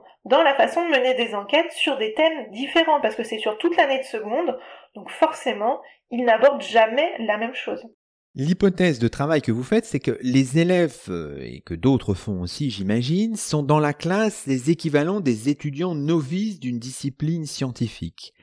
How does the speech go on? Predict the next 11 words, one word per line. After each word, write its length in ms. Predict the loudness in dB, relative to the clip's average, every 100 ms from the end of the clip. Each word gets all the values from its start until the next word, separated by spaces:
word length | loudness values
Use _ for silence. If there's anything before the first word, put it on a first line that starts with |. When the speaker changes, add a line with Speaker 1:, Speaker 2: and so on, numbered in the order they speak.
| _ -20 -20 _
Speaker 2:
La 220 | -2 0
classe 560 | 0 -4 -4 -4 -4 0
est 160 | 2 4
vue, 460 | 2 0 -2 -6 -10 _ _
en 180 | -6 -4
ce 200 | 0 0
sens-là, 720 | 0 -2 -2 -4 -4 -2 -4
comme 300 | -2 -2 -2
une 120 | -2
forme 280 | 0 0 2
de 360 | 2 0 0